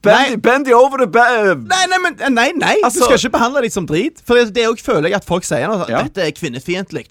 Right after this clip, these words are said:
Speaker 2: Fordi at, eh, hvorfor, hvorfor er det det? Fordi at, eh, han, de har sex? Er det kvinnefiendtlig å ha sex?
Speaker 1: Nei, men det er noe med den der at, eh
Speaker 2: For det at, ok, hvis det er sånn at det blir sånn sexpress og sånn på denne bussen,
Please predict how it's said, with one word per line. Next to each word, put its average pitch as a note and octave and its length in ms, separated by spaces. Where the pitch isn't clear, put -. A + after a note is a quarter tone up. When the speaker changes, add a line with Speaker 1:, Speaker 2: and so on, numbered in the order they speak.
Speaker 2:
Fordi D3+ 160
at, C3+ 220
eh, C3 140
hvorfor, - 220
hvorfor - 300
er E4+ 100
det - 20
det? G4 140
Fordi G#3+ 140
at, F3+ 120
eh, E3+ 180
han, D3+ 220
de D3 100
har C3+ 140
sex? - 460
Er F#3+ 80
det F#3 120
kvinnefiendtlig G3 520
å D#3+ 80
ha - 20
sex? - 440
Speaker 1:
Nei, C#3+ 360
men C#3+ 160
det D3+ 120
er C3+ 160
noe D3 220
med A#2+ 240
den G2+ 140
der G#2+ 300
at, A2+ 160
eh G#2+ 220
Speaker 2:
For A#3 100
det B3+ 100
at, A#3 160
ok, A#3+ 180
hvis G#3 240
det G3 120
er F#3+ 80
sånn F3+ 160
at E3+ 80
det D#3 100
blir D3 140
sånn C#3 200
sexpress - 760
og D4 60
sånn E3 160
på D3+ 80
denne C3 160
bussen, C#3+ 280